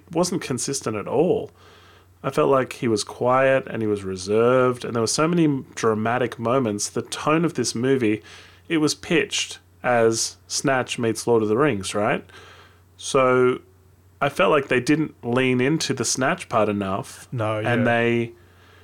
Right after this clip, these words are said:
Speaker 1: they really should have embraced that kind of fast-cutting action, like, editing style
Speaker 2: Hundred percent.
Speaker 1: throughout the film.
Speaker 2: What slows this film down are those awful vision sequences where he's constantly,
Speaker 1: Ugh.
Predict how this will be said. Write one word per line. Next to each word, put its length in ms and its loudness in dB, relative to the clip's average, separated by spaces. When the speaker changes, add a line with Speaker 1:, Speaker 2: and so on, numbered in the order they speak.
Speaker 1:
they 100 0
really 220 4
should 180 0
have 100 2
embraced 580 2
that 220 0
kind 180 -2
of 120 -4
fast-cutting 960 0
action, 680 -2
like, 420 -2
editing 480 0
style 580 0
Speaker 2:
Hundred 340 -2
percent. 280 -4
Speaker 1:
throughout 260 2
the 80 -2
film. 480 -2
Speaker 2:
What 220 2
slows 480 2
this 160 -4
film 360 2
down 560 0
are 200 2
those 400 0
awful 500 4
vision 580 0
sequences 720 -2
where 140 2
he's 140 0
constantly, 640 0
Speaker 1:
Ugh. 60 -6